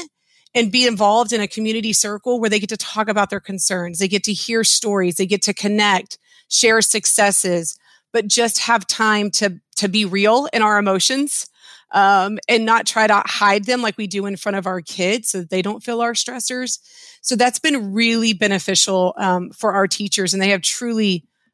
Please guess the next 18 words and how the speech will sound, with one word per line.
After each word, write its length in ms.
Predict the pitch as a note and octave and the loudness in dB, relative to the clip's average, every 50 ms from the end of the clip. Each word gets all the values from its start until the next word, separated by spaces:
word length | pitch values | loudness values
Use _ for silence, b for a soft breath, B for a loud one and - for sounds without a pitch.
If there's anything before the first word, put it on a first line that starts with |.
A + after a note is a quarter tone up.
| _ _ - | _ _ -4
appreciated 720 | G3+ - - - A3 G#3 - - G#3+ G3+ F#3+ F#3 F#3 E3 | -2 -2 0 0 2 2 2 4 4 2 2 2 0 -2
the 60 | - | -2
time 400 | F3+ - - F#3+ F#3 F3+ F3+ E3+ | -4 -2 2 2 2 2 2 0
just 420 | D#3 - - G3+ F3+ D#3 - - - | -4 -2 0 0 0 0 -2 -4 -4
to 60 | F#3 | -4
talk 340 | - - - F3 E3+ - - | -4 0 0 0 2 0 -2
about 420 | F3+ D#3 F3+ E3+ E3+ E3+ - - _ _ _ _ _ _ _ _ _ | -2 0 2 2 2 2 0 -4 _ _ _ _ _ _ _ _ _
the 160 | F3+ G3+ G#3 | -2 0 0
fear 340 | - - - G#3 G3 G3+ G3+ | 0 0 0 2 2 2 2
of 80 | F#3+ F3+ | 0 0
transition 760 | - - G#3 G3+ G3+ F3 F#3+ A3+ - - G3+ F3+ F3 F3 - | -2 -2 0 0 0 0 0 0 0 0 -2 -2 -4 -8 -10
and 180 | - G3 F#3 F3+ | -8 -6 -4 -4
what 160 | F#3 F3 - | -4 -4 -2
they're 120 | G3+ F#3+ | -2 -2
going 320 | F3 F#3 F3 F3+ G3 G3+ E3 | 0 0 0 0 -2 -4 -6
through 160 | - F3 E3+ | -8 -10 -8
right 180 | E3 F3 F#3+ - | -8 -8 -8 -8
now. 280 | F#3+ F#3 F#3 F#3 D#3+ | -10 -10 -12 -12 -14